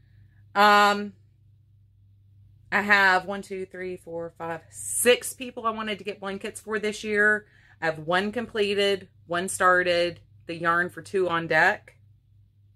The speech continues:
Uh, the next goal is a completed one. I used twenty cakes of mandala or cupcake yarn.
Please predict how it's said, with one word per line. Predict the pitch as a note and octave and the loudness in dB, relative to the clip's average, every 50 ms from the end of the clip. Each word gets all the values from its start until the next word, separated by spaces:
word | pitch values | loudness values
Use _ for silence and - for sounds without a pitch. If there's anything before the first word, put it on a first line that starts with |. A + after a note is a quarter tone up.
| _ _ _ - - _ _ _ - - - _ - - - _ _ _ _ _ _ _ _ _ _ | _ _ _ -20 -20 _ _ _ -20 -20 -20 _ -20 -20 -20 _ _ _ _ _ _ _ _ _ _
Uh, | - G3+ G3 G3 G3 G3+ G3 | 6 8 8 8 8 6 4
the | F#3 G#3+ | 0 0
next | A#3 A#3+ A3 - | 0 0 0 0
goal | - A#3 G#3+ G#3 | 0 0 0 0
is | G3+ G3 | -2 -2
a | A3+ G3+ | -4 -8
completed | A3 G3+ F#3+ - G3+ G3 F#3+ F#3 | -10 -12 -8 -8 -6 -6 -6 -8
one. | F#3 G3 G#3 A#3+ - | -8 -8 -10 -10 -8
I | - F#3 | -8 -8
used | F3 E3+ E3+ F3 F3 E3 - | -8 -6 -6 -8 -8 -10 -12
twenty | - - F#3 E3+ D#3+ D3+ | -12 -12 -10 -10 -10 -8
cakes | - F#3 E3 D#3+ - - | -8 -8 -8 -6 -6 -8
of | D#3+ D3+ | -6 -6
mandala | E3 D#3 C#3+ C3+ C3+ B2 B2 B2+ C#3+ D3+ - D#3 | -6 -8 -6 -4 -4 -2 -2 -2 -2 -2 -4 -6
or | D3+ C#3+ C3+ C3 | -6 -6 -8 -8
cupcake | - - C3+ - _ - D3+ C3+ - - | -8 -10 -12 -12 _ -12 -12 -12 -10 -10
yarn. | C3 A#2+ A#2 A#2+ C3+ E3+ G#3 | -10 -8 -6 -8 -8 -10 -12